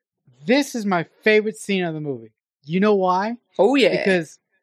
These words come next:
Speaker 1: I, for,
Speaker 2: Mm.
Speaker 1: I, for, si-, since I've been an adult and since, and, and since my brain grew into my head, I have been an advocate for people who are terminally ill to have the option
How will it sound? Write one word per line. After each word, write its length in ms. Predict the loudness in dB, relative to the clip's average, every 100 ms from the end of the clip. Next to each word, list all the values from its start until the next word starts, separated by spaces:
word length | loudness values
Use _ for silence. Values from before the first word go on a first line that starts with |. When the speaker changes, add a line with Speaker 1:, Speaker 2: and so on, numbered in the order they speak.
| _ _ -6
Speaker 1:
I, 640 | 2 2 2 0 -2 -4 -6
for, 260 | -4 -4 -2 -2
Speaker 2:
Mm. 100 | 2
Speaker 1:
I, 540 | 4 4 2 0 -4 -10 _
for, 220 | -2 -2 -4 _ _ _ _
si-, 280 | -8 -6 -6
since 260 | -4 0 2
I've 120 | 2
been 140 | 0
an 120 | 0
adult 460 | -4 0 2 2 -2
and 160 | -10 -10
since, 280 | -16 -16 -8
and, 280 | -4 -2 -2
and 260 | -4 -2
since 240 | -2 -2 0
my 120 | 0
brain 560 | 0 0 0 0 -4 -8 _ _ _
grew 260 | 0 2 2
into 240 | 0 -4
my 180 | -4 -6
head, 340 | -4 -4 -4 _ _ _ _ _ _ -2
I 380 | 2 4 4 2
have 580 | 0 0 0 2 -2 -6 _ _ _ _ _ -2
been 180 | 0
an 100 | 2
advocate 680 | 2 2 0 -4 -2 -4 -4 _ _ _
for 440 | -2 2 2 -2 -8 _ _ -2
people 340 | 0 2 -2 0
who 160 | 0 2
are 100 | 0
terminally 640 | -2 -2 0 0 0 -2 0
ill 320 | 0 0 -6
to 140 | -8
have 340 | -2 0 0 0
the 140 | -2
option 680 | 2 4 2 -2 -6 -6